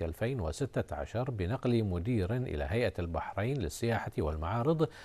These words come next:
وتعيين مدراء في وزارة الصناعة والتجارة والسياحة.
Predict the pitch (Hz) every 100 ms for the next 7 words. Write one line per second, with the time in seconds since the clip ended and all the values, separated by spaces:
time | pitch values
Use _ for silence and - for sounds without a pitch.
0 | - - 165 170 170 175 185 156 147 -
1 | 113 - - 87 101 131 - 120 - 90
2 | 127 123 - 123 87 69 80 98 120 104
3 | 101 78 - 110 71 -